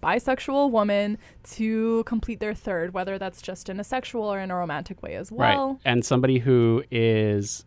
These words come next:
Speaker 2: into both of them to an equal degree and is gonna get serious with them at the same pace and always realizes their secondary status.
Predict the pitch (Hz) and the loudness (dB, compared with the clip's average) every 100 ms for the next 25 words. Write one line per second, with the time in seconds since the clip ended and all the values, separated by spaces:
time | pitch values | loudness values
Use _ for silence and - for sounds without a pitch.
0 | _ 127 127 - 123 113 110 123 127 131 | _ 2 2 2 2 2 4 2 2 0
1 | 131 131 - 107 - 117 123 113 101 127 | 0 0 -2 -4 -4 -4 -4 -4 -4 -2
2 | 139 143 143 113 104 - 107 104 107 98 | 0 0 2 0 -2 -2 -4 -2 -2 -2
3 | 95 - - 110 117 - 113 - 110 107 | -4 -6 -2 0 0 -4 -8 -4 -2 2
4 | 107 104 101 - 104 104 98 117 95 87 | 2 0 -2 -4 -4 -2 -4 0 -2 -2
5 | 143 160 170 - - - - - - 113 | 0 0 -2 -8 -10 -16 -20 -20 -4 0
6 | 104 104 101 92 - 123 135 135 113 117 | 2 4 2 0 6 8 10 8 4 4
7 | 120 117 113 107 107 113 104 101 95 - | 6 6 6 2 -2 0 2 4 2 0
8 | - 104 98 98 92 90 85 - - 87 | -4 -4 -2 0 0 -2 -4 -10 -8 -6
9 | 85 - - - | -6 -8 -14 -18